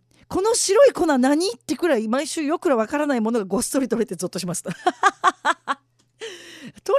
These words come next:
れてんだからいいじゃんって、それ聞いてゾッとしてますよ、私は。うん。えー、「もともと上の子が、えー、幼稚園の頃かな、ハウスダストのアレルギーがマックスの数値で反応出ちゃって、それから週に一度かけ始めたんですが、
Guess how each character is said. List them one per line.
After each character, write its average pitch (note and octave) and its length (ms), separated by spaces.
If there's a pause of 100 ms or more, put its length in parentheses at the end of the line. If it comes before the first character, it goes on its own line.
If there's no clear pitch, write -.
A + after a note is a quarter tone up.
(140)
れ A#4 60
て G#4 60
ん E4 40
だ D4 100
か B3 80
ら B3 60
い B3 120
い A3+ 40
じ G3+ 100
ゃ G#3 40
ん - 20
っ - 40
て、 G3 60
そ - 160
れ F#4+ 80
聞 G4+ 240
い G4 40
て G4+ 100
ゾ D#4 140
ッ - 20
と - 120
し - 60
て E4+ 60
ま D4+ 100
す A#3 100
よ、 F#3 80
私 E3 280
は。 D3 280 (100)
う F#3 60
ん。 E3+ 400 (760)
え E3+ 320
ー、 - 0 (300)
「も A3 80
と B3+ 80
も B3 100
と A#3 140
上 A#3 100
の A#3 120
子 A3+ 100
が、 A3 260 (200)
え F#3+ 240
ー、 F#3+ 40
幼 G#3 100
稚 A3 200
園 G3+ 100
の F#3 100
頃 G3 180
か G3 100
な、 F4 220 (120)
ハ B3+ 140
ウ C4+ 80
ス C4+ 160
ダ C4+ 140
ス - 80
ト C4+ 80
の F4 180
ア B3+ 60
レ B3+ 100
ル A#3 120
ギ G#3 120
ー G3+ 60
が A3+ 80
マ A#3+ 100
ッ C4 40
ク - 140
ス G#3+ 100
の G3+ 100
数 A#3+ 160
値 G#3+ 140
で C#4 100
反 A3+ 240
応 A3+ 120
出 A3 120
ち G#3 80
ゃ F#3+ 40
っ - 40
て、 A3+ 180 (160)
そ - 160
れ D4+ 120
か E4 180
ら F#4+ 100
週 D4+ 280
に G#3+ 200
一 A3+ 180
度 C#4 100
か A3 120
け - 80
始 F3 220
め D#3 100
た D3 120
ん C#3+ 60
で C3+ 80
す - 140
が、 E3+ 160